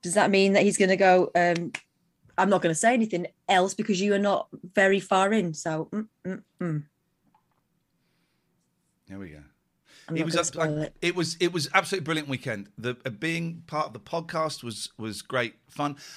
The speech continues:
Speaker 2: I was trying a new technique. I was invited up as a guest with Sarah, and I was trying a new technique, right, where I thought, Right, normally I would talk, talk, talk, talk, talk, talk, talk,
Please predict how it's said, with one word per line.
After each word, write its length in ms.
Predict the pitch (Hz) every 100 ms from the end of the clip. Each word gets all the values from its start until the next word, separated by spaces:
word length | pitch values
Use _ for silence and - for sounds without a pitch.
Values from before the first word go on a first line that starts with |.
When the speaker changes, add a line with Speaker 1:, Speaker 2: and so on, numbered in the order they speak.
| -
Speaker 2:
I 80 | 180
was 120 | 247 -
trying 240 | 226 180
a 60 | 165
new 240 | 170 190
technique. 680 | 170 - 151 170 - - - 127
I 40 |
was 100 | 139
invited 360 | 151 175 165 156
up 120 | 139
as 80 | 120
a 40 |
guest 360 | 117 120 - -
with 100 | 90
Sarah, 400 | - 104 82 - _ - - - -
and 80 | 123
I 60 | 170
was 120 | -
trying 240 | 160 120
a 40 | 113
new 300 | 117 143 185
technique, 640 | - - 156 131 87 - _ 92
right, 240 | 87 110 _ _ _ _ - - _ _
where 140 | - 120
I 20 |
thought, 260 | - 139 120
Right, 240 | 143 254 - _ _ _ _ _ _ _ _ - 131
normally 760 | 170 247 214 117 90 85 113 _ _ _ _ _
I 160 | 127 160
would 340 | 160 160 135 - _ _ _ -
talk, 200 | 208 214
talk, 160 | 175 151
talk, 160 | 156
talk, 160 | 143 127
talk, 160 | 135
talk, 160 | 120 -
talk, 200 | 120